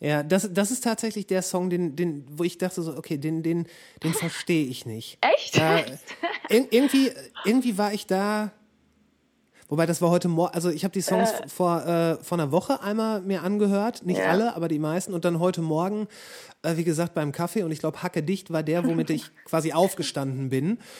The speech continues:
Speaker 1: Und vielleicht war ich da auch einfach noch nicht, äh, <laughs> noch
Speaker 2: Noch
Speaker 1: nicht
Speaker 2: nicht
Speaker 1: so am
Speaker 2: ganz da.
Speaker 1: Start.
Speaker 2: Ja, man
Speaker 1: Ja,
Speaker 2: muss
Speaker 1: genau.
Speaker 2: auch echt gut hinhören. Also, ach, es sind, äh, äh, die Zeile war gar nicht schlimm, tut nur scheiße wehe.
Speaker 1: Ja.
Speaker 2: Das, das, ähm,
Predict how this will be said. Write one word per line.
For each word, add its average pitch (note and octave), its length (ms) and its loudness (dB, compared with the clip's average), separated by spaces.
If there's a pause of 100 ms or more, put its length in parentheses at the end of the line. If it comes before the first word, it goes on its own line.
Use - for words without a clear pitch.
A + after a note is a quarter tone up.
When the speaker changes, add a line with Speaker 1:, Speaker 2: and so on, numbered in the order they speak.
(380)
Speaker 1:
Und D#3+ 260 -2
vielleicht D#3+ 380 0
war D#3+ 100 4
ich D3+ 80 -2
da D#3+ 100 2
auch C#3+ 120 -2
einfach D3+ 260 -2
noch D3 140 -2
nicht, D3 300 -4
äh, B2+ 40 -8
<laughs> - 1120 -6
noch E3 80 4
Speaker 2:
Noch - 0 -
Speaker 1:
nicht A3 80 8
Speaker 2:
nicht C4 100 6
Speaker 1:
so - 60 4
am A3+ 60 4
Speaker 2:
ganz A3 240 4
da. G#3 360 4
Speaker 1:
Start. G3+ 200 -4
Speaker 2:
Ja, G#3+ 140 8
man A3 80 8
Speaker 1:
Ja, D#3+ 160 8
Speaker 2:
muss D#3+ 60 6
Speaker 1:
genau. D#3 200 6 (100)
Speaker 2:
auch C#3 80 -8
echt A#3+ 320 4
gut G#3+ 220 2 (120)
hinhören. F#3 540 4
Also, F3+ 320 6 (680)
ach, F3 140 -4
es G3 100 -4
sind, A3+ 200 6
äh, G3+ 200 8 (280)
äh, G#3 280 8 (180)
die A3+ 160 2
Zeile A3+ 440 6
war G3+ 120 8
gar G3+ 200 4
nicht G#3+ 160 2
schlimm, F#3+ 420 4 (460)
tut G#3+ 180 0
nur F#3 140 2
scheiße F#3 460 4
wehe. C#3+ 480 4 (240)
Speaker 1:
Ja. E3+ 260 4 (100)
Speaker 2:
Das, F3+ 400 4
das, - 420 4
ähm, D3 480 0